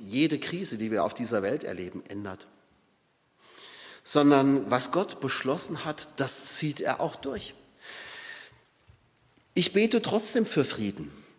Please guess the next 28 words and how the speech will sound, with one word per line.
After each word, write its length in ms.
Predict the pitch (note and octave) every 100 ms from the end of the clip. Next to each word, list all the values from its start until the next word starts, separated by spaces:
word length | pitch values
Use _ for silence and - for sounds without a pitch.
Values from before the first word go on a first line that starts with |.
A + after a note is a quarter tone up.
| -
in 140 | C3
der 160 | G2 F2+
Welt. 400 | - - - - _ _ _ _ _
Das 160 | C#3+ D3+
ist 100 | -
eine 240 | D3 D3+
der 120 | B2+
großen 360 | - C#3+ D3 B2
Krisen 320 | B2+ A#2 A2
unserer 360 | E2 G#2 F#2+ -
Zeit. 480 | - - - - - _ _ _ _
Und 100 | C#3
ich 200 | D3 D3
bete 300 | E3 A3 A3
darum, 500 | E3+ B2+ C#3+ F#3 E3+
weil 160 | C3 C#3+
ich 240 | D3 - - - -
das 140 | - -
Vertrauen 480 | F3 - A#3+ G3
und 120 | D3 D3+
die 80 |
Hoffnung 420 | D3+ A3 - A2+ A2
habe, 320 | B2+ C#3+ E3+ - - -
dass 200 | D#3 -
Gottes 360 | E3+ G3+ G#3+ -
Licht 280 | C#3+ D#3 -
schon 260 | D3+ C#3+
brennt. 440 | D3 F#2+ D#2 D#2